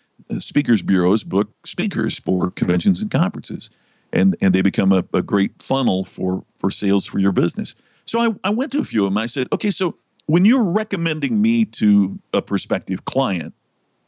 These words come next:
what do you say about me?" And uniformly, the answer was, "Oh, Scott's a, a good speaker and a nice guy." Now, don't get me wrong.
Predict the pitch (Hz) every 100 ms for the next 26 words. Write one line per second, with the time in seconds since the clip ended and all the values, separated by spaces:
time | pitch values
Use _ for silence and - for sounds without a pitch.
0 | - 208 185 160 170 139 123 - 127 117
1 | 107 104 123 - - - - _ _ _
2 | _ _ _ _ _ - 147 139 139 -
3 | 135 175 147 - 220 240 110 101 104 101
4 | 151 160 107 98 87 87 - _ _ _
5 | _ 208 180 104 - 160 156 - 92 87
6 | - 90 - - 202 - - 156 - 143
7 | 98 87 90 95 107 - - 85 - -
8 | _ _ _ _ _ _ _ _ _ -
9 | 147 - - 277 180 151 131 107